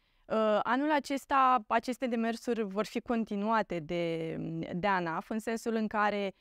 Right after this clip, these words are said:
uh, ne așteptăm, uh, să fie un nou val de notificări sau chiar amenzi de nedepunere. Uh, de asemenea, probabil că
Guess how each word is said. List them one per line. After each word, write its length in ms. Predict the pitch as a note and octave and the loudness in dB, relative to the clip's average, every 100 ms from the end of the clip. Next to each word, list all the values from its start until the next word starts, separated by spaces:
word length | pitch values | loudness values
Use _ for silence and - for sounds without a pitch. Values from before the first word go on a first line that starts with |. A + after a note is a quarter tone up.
| _ _ | _ _
uh, 300 | G3+ G3+ G3+ | 0 2 2
ne 120 | G#3 | 2
așteptăm, 680 | G3 - G3+ - - G#3+ A3 | 0 0 -6 -6 -2 0 2
uh, 920 | G#3+ G#3 G3+ G3 F#3+ F#3+ F3+ F3+ F3+ - _ _ | 0 0 0 0 0 -2 -2 -4 -8 -12 _ _
să 180 | - A3 | -4 -4
fie 200 | - A3+ | 0 0
un 180 | G#3 G3+ | 2 0
nou 240 | A3+ C#4 | 2 0
val 300 | A#3 A3+ G#3+ | 2 2 2
de 340 | G3 G3 F#3+ F3 | 2 0 0 0
notificări 680 | G#3 G3+ G3+ F3 E3+ A3 A#3+ | -2 -2 -2 -6 -4 -2 0
sau 240 | - G#3+ - | 0 -2 0
chiar 260 | A#3+ A3+ - | 0 0 0
amenzi 640 | G3 F#3+ G#3 A3+ A3+ - | -2 0 0 0 -2 -6
de 220 | - E3+ | -10 -4
nedepunere. 920 | G3 G3 F3+ F3+ - F3 D#3 - - - _ _ _ | -2 0 0 -2 -2 -2 -2 -6 -10 -16 _ _ _
Uh, 260 | - G#3 G#3+ G#3 | -2 2 2 4
de 80 | A3+ | 4
asemenea, 460 | G#3+ - D4 D4+ | 4 2 2 2
probabil 460 | C#4 A#3+ A#3+ A#3+ B3 | 0 0 2 2 0
că 400 | - B3 A3 G#3+ | -2 0 0 -2